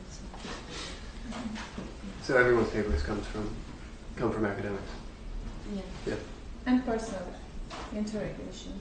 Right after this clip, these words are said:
Speaker 2: Yeah, I was going to ask, how do you, um, how did your topics or how did your, um, sort of styles vary from, or differ from the people who you study with, your peers or your professors?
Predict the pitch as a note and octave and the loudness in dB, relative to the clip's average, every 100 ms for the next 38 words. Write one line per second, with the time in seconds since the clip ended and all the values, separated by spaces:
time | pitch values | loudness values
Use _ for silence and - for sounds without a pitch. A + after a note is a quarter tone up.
0 | - B2+ A2+ A2 A#2+ A#2 G#2+ G#2+ G#2+ - | 6 10 12 10 8 8 6 6 4 2
1 | - - A2+ A2 G#2+ G#2 G#2 G2+ G2 G2 | -4 4 6 8 6 6 4 2 2 0
2 | - - - - - - - - - - | -2 -8 -8 -8 -8 -8 -10 -10 -10 -10
3 | - - - B2 A2 A2 G#2+ A2 G#2 G#2+ | -10 -10 -2 6 8 8 6 4 4 2
4 | - A2 G#2+ G#2+ G#2+ G#2+ - A#2 A2 G#2+ | 2 2 6 6 6 2 2 0 4 6
5 | G#2 G#2+ - - - - - - - - | 6 4 0 -2 -4 -4 -4 -4 -4 -4
6 | - - - F#2+ A2 - B2 A2+ G#2+ G#2+ | -4 -6 -6 -4 -4 -2 4 6 4 2
7 | - - - - A#2 G#2+ G#2+ G#2 G2+ - | -4 -4 -6 0 8 10 10 8 2 -2
8 | - A2 A2 G#2 G2+ G#2+ G#2 G2 - - | -2 2 4 4 4 2 -2 0 -2 -2
9 | - - - - - - - A#2 A2 - | -8 -4 -2 -2 -2 -2 2 2 2 0
10 | G#2+ G#2 G#2 G#2 G#2 G#2 G#2 G#2 G2+ G2+ | 0 0 0 2 2 2 2 2 2 2
11 | G#2 G2+ - G#2 G#2+ G2+ - - - - | 2 0 2 4 6 4 -2 -6 -4 0
12 | - - - - - - G#2 G2+ A2+ G2+ | 0 0 -6 -8 -2 0 2 2 4 6
13 | G2 - - - - - - - A2 G2+ | 6 4 -2 -6 -4 -2 -2 2 4 4
14 | - - G#2 | 2 0 -2